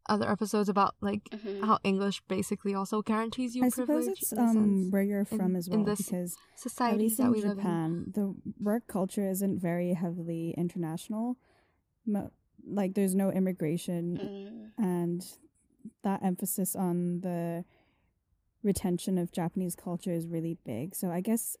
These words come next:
Speaker 3: in that sense, in
Speaker 1: Mm-hmm.
Speaker 3: most conventional jobs, you're not gonna have too much of an advantage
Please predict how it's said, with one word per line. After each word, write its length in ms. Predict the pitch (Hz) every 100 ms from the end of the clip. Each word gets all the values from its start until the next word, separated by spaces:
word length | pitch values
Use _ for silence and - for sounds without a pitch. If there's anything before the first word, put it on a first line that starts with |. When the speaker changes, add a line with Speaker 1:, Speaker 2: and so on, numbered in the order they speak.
| _
Speaker 3:
in 200 | 214 190
that 260 | 180 175 - -
sense, 480 | - 240 220 - - -
in 160 | 202
Speaker 1:
Mm-hmm. 20 |
Speaker 3:
most 260 | 185 190 208
conventional 580 | - 196 175 175 202 180
jobs, 520 | 175 175 175 180 - - _ _ _ _
you're 160 | 190 196
not 220 | 196 190
gonna 140 | 190
have 280 | 175 170 -
too 240 | - 214
much 240 | 196 196 -
of 140 | 196
an 100 | 196
advantage 720 | 196 196 185 196 196 185 -